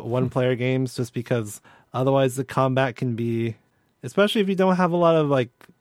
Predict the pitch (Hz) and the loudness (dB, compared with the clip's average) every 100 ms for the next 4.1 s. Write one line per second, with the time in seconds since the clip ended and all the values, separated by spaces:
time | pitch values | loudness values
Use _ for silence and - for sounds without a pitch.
0 | _ _ - 143 147 - 139 - 135 131 | _ _ -4 -2 -2 -2 -6 -4 -4 -2
1 | 120 120 113 123 127 123 120 107 _ - | 0 -2 -2 -2 0 2 0 -2 _ -10
2 | 143 151 127 117 113 110 104 - 120 - | -4 0 0 0 -2 -4 -6 -16 -20 -16
3 | - 135 135 - _ _ _ 143 156 180 | -4 -2 -2 -10 _ _ _ -6 -2 -2
4 | 147 | -2